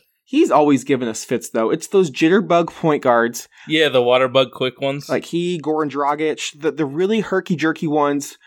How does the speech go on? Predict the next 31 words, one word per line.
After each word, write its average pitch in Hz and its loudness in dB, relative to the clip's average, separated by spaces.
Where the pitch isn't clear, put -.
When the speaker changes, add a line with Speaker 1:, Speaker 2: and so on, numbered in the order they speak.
Speaker 1:
uh, 123 2
the 117 -8
Chris 170 -4
Pauls 151 -2
that 135 0
can 151 -4
just 143 -4
use 175 -2
the 196 0
hesitation, 165 0
but - -2
also 156 0
they 143 0
have 131 0
some - -10
quickness. - -6
Speaker 2:
Yeah, 123 -2
the 110 -2
Kemba 120 0
Walker. 107 0
Speaker 1:
And 151 0
they 139 2
just 151 -4
get 151 0
in 151 -2
there 143 2
and 135 -4
they 113 -4
give 135 -2
us 123 -4
fits. - -2